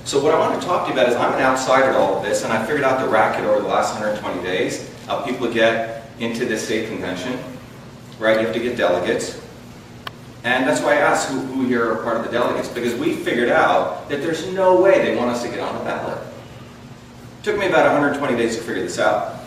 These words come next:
<laughs> We've been very naively going to all the R T Cs with our bus, giving great talks.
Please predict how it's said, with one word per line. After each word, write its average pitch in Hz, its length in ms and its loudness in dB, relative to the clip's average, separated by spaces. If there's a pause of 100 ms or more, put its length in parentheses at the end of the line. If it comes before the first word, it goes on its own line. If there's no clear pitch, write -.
(300)
<laughs> - 400 -12
We've 285 240 4
been - 340 4 (220)
very 156 360 6
naively 143 580 6
going 131 320 4
to 113 100 -2
all 131 220 8
the 127 120 2
R 117 220 2
T - 80 -2
Cs 139 380 -2
with - 100 0
our 131 220 4
bus, 127 440 4 (680)
giving 113 240 -4
great 127 360 2
talks. - 560 2